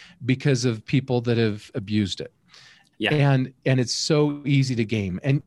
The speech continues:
Speaker 1: and you don't know the real person who's behind it, right? But a video review is just a whole different ballgame,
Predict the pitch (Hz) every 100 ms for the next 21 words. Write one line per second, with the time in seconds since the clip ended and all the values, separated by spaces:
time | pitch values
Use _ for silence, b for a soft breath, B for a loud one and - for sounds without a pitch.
0 | 143 165 170 185 190 185 170 165 175 175
1 | - 175 165 - 123 123 117 113 113 120
2 | 110 85 - 117 139 - B B B B
3 | B B 160 151 151 233 262 214 147 156
4 | 139 139 - - 143 196 208 120 98 101
5 | 143 110 80